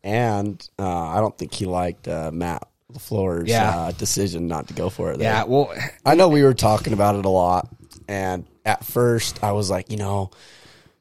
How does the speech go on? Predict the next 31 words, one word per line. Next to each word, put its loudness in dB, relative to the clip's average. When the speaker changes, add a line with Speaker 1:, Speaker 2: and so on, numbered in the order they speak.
Speaker 1:
you -10
know, -4
go 2
for 4
it -2
there. 4
And 0
then 0
I 2
started 0
seeing -2
it -12
both -2
ways. -2
They -2
still 0
had -8
the -10
three -2
timeouts. -4
They -4
still -2
had -2
the -10
two-minute -4
warning. -4
And -6
then -4
they, -6
that -8
penalty -2